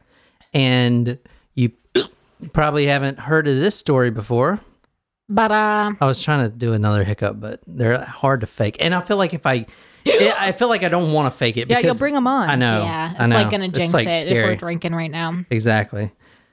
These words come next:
Speaker 1: So, uh, go to talk murder dot com to see all the photos. You definitely want to see what this deranged, deviant killer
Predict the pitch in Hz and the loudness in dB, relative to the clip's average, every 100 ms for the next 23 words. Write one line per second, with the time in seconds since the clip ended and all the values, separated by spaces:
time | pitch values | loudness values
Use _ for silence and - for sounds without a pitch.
0 | _ _ - 214 202 127 156 139 127 165 | _ _ -2 0 0 0 2 2 2 -2
1 | 151 170 165 156 151 147 156 151 151 - | 0 -2 0 0 0 0 0 -2 -2 -2
2 | 160 156 151 143 135 - - 147 143 127 | -2 0 2 2 0 -4 0 2 2 2
3 | 139 127 160 185 170 156 135 127 131 160 | 0 0 0 0 0 0 0 0 0 0
4 | - - 151 - 160 147 139 135 127 120 | -2 -4 -2 -2 0 2 4 2 0 0
5 | 127 127 - _ 104 117 147 135 - - | 0 0 -6 _ -12 0 0 2 -4 -8
6 | - - _ _ _ - 156 131 127 143 | -10 -20 _ _ _ 0 2 2 2 0
7 | 143 147 139 123 - - 170 143 143 151 | 0 0 0 -2 -6 -2 0 2 2 0
8 | 127 - - - _ _ _ _ _ _ | -2 -6 -14 -20 _ _ _ _ _ _
9 | _ _ _ _ _ _ _ _ - _ | _ _ _ _ _ _ _ _ -20 _
10 | _ - - 196 151 135 131 107 | _ -6 0 0 2 2 2 0